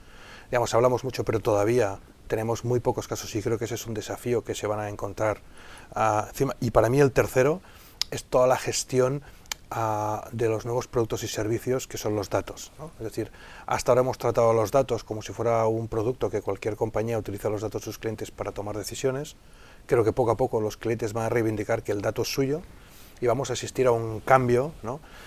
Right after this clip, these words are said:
en la forma de gestión, ¿no? en lo que llama la ética de los datos, ¿no? Con lo cual, la exploración, la disrupción o gestión del cambio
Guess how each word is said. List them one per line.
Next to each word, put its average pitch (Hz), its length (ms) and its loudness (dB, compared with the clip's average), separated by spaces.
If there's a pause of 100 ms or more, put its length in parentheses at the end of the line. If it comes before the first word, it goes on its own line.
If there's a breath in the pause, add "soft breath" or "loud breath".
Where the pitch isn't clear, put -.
(120)
en 120 120 -2
la 107 100 0
forma 113 280 0
de 110 160 2
gestión, 90 500 -6
¿no? 147 180 -8
en 113 60 -6
lo 104 80 -2
que - 80 -4
llama 110 160 2
la 107 100 2
ética 107 220 -2
de 101 60 0
los 92 160 -8
datos, - 300 -10
¿no? 123 80 -6
Con 117 80 2
lo 110 80 2
cual, 117 260 8 (360 loud breath)
la 110 100 0
exploración, 117 720 6 (560 soft breath)
la 107 360 2
disrupción 107 480 2
o 127 80 0
gestión 120 540 0
del 117 180 2
cambio 101 440 2